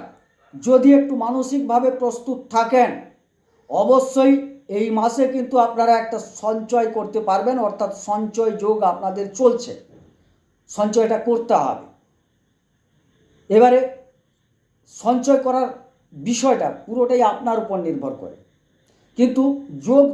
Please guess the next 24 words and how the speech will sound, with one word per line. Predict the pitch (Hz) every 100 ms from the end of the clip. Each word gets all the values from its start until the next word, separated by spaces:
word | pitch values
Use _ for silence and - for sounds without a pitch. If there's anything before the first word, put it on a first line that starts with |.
| 240
তৈরি | 208 220 196
হয়ে | 208 208
আছে, | 202 285 -
সঞ্চয় | 175 151 127 98
যোগ। | 92 90 _ _ _ _ _ -
তৃতীয় | 247 269 277 262
ঘর, | 254 277 - - 147
যেখান | 202 240 247
থেকে | 247 247
আমরা | 233 240 240 - 143 143
ভ্রাতা, | 180 202 226 226 180
পরাক্রম, | 185 220 220 220 220 233 - - _ _ _ _ _ _ _ _ _ _ _ _ _ _ _ _ -
যোগাযোগ | 147 208 220 220 226 226 - 196
ইত্যাদি | 196 220 202 196
বিবেচনা | 202 220 214 208 202
করে | 202 202
থাকি | 190 214
বা | 202 190
আলোচনা | 196 214 196 196
করে | 196
থাকি, | 196 190 202 220 - _
এর | 180 180
অধিপতি | 190 226 220 -
বৃশ্চিক | 180 196 - 226